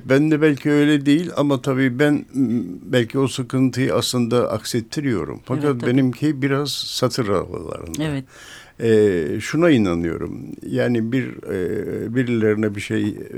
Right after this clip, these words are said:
Speaker 1: vermek istiyorsanız, hitap etmek istiyorsanız veya onlara bir şeyleri gerçekten anlatmak istiyorsanız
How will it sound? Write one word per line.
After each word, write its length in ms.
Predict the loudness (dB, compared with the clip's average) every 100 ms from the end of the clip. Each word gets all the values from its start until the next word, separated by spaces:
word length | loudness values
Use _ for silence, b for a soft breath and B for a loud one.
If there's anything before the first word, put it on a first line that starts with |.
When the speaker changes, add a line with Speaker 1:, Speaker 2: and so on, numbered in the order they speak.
| -10 -10 -4
Speaker 1:
vermek 360 | -2 0 -2 -6
istiyorsanız, 1000 | -12 -6 -4 -4 -8 -12 -12 -14 -14 -16 -18 -20
hitap 320 | -14 -8 -4
etmek 380 | -4 -6 -8 -8
istiyorsanız 880 | -12 -8 -6 -6 -6 -12 -10 -12 -14 B B B _
veya 200 | -2 0 0
onlara 580 | 0 2 2 0 -2
bir 60 | -4
şeyleri 640 | -4 -2 0 0 -2 -4 -10 _ _
gerçekten 580 | -6 -6 -6 -8 -8 -8
anlatmak 640 | -6 -4 -4 -6 -8 -10
istiyorsanız 760 | -12 -10 -8 -8 -6 -6 -8